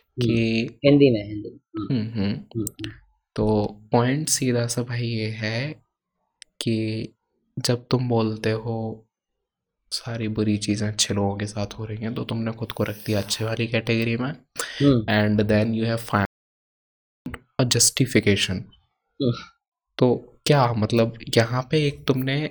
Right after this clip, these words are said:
Speaker 2: ये भी बना लिया कि, और ये ऐसा नहीं है मैं जज कर रहा हूँ,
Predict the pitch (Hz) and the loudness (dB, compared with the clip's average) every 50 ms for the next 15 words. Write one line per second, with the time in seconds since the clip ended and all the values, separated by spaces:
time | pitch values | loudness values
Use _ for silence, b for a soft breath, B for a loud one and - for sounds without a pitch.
0 | - _ - 120 117 117 113 120 123 120 117 113 110 107 110 117 120 117 117 131 | -8 _ 0 2 4 4 4 2 2 0 0 -2 -2 -4 -4 -4 -6 -6 -4 -6
1 | 151 160 - - - 127 131 127 123 123 123 - - - B B B B B B | -6 -8 -8 -10 -6 -2 -2 -2 0 -2 -4 -6 -8 -14 B B B B B B
2 | B B B B B 185 185 175 196 208 196 175 - - 147 151 - - 196 202 | B B B B B 4 6 8 8 8 6 6 6 6 4 4 6 4 4 6
3 | 196 170 156 143 143 117 117 117 113 - - 120 104 98 101 95 92 98 131 160 | 6 4 4 2 2 4 4 4 4 4 4 4 4 4 2 0 0 0 -2 -4
4 | - - - | -8 -12 -18